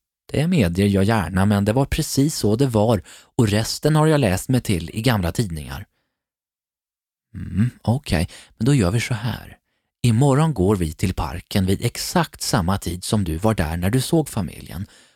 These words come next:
och sen väntar vi på att de dyker upp." Märkligt att ingen annan har sett den där mystiska familjen.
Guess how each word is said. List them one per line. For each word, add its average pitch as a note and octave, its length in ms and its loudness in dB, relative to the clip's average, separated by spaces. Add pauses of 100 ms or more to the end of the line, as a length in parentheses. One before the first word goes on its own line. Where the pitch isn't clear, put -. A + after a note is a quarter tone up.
(340)
och A#2+ 100 2
sen C#3+ 140 2
väntar F#2+ 340 0
vi F2+ 140 -2
på - 100 -2
att F2 80 -2
de F#2 140 0
dyker - 380 -2
upp." - 240 -18 (1160)
Märkligt F2+ 560 -4
att G#2 100 -2
ingen G#2+ 260 2
annan C#3+ 340 4
har G3 60 4
sett - 240 -2
den G2+ 140 2
där E2 180 2
mystiska E2+ 580 -4
familjen. F#2 580 -2